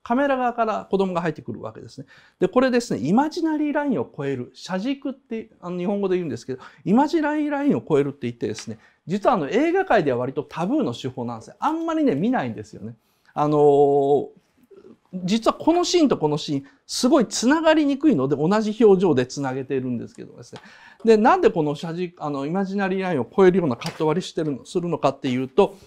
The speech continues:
その、この瞬間にはもう子供に呼びかけられて、過去を振り返るのをやめてるからなんですね。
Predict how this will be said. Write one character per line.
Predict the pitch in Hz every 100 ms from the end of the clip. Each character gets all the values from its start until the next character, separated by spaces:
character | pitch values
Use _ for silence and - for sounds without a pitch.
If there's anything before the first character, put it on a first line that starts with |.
| _
そ | - 160
の、 | 147 135 - _ -
こ | 320
の | 349
瞬 | 339 320 320
間 | 294 277 285
に |
は | 226
も | 131 151 123
う | 120
子 | 220
供 | 226 247
に | 233 208
呼 | 196
び | 240
か | 240 233
け | 214
ら | 214
れ | 127
て、 | - 160 - _ -
過 | -
去 | 277 175
を |
振 | 143 139
り | 139
返 | 143
る | 135
の | 117
を | 101
や | 117
め | 170 214
て | 208
る | 170
か | 156
ら | 120 - 135
な | 120
ん | 101
で | 110
す | -
ね。 | 190